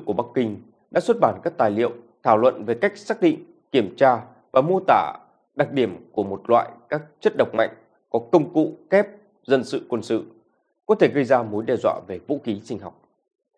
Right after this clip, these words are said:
Ông Brook nói rằng, trong báo cáo của Bộ Ngoại giao, có thể có một lượng đáng kể các phân tích dựa trên các nguồn thông tin tình báo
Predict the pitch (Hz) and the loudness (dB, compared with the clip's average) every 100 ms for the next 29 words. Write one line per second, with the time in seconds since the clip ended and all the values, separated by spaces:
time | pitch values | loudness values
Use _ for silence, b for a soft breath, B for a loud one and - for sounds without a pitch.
0 | _ _ _ _ 123 113 117 139 - - | _ _ _ _ -2 -2 -2 -4 -4 -20
1 | _ _ 107 107 104 - _ _ _ _ | _ _ -4 -2 -4 -8 _ _ _ _
2 | _ _ _ _ _ _ _ _ _ 160 | _ _ _ _ _ _ _ _ _ 2
3 | 151 135 117 107 135 - 123 - 92 98 | 6 4 6 4 2 -6 -4 -2 -2 0
4 | 107 101 - _ _ 214 208 127 110 131 | -2 -2 -16 _ _ 0 6 4 4 -2
5 | 170 143 120 123 - - 127 170 170 107 | -2 -4 2 2 0 -2 -2 -2 0 2
6 | 78 - - 156 - 123 113 170 175 - | 0 -6 -10 -10 -2 -2 0 -2 -2 -4
7 | 113 - 110 95 131 104 92 104 101 113 | -4 -4 -6 -6 -8 -6 -6 -8 -8 -8
8 | 107 95 95 107 175 | -6 -2 2 2 0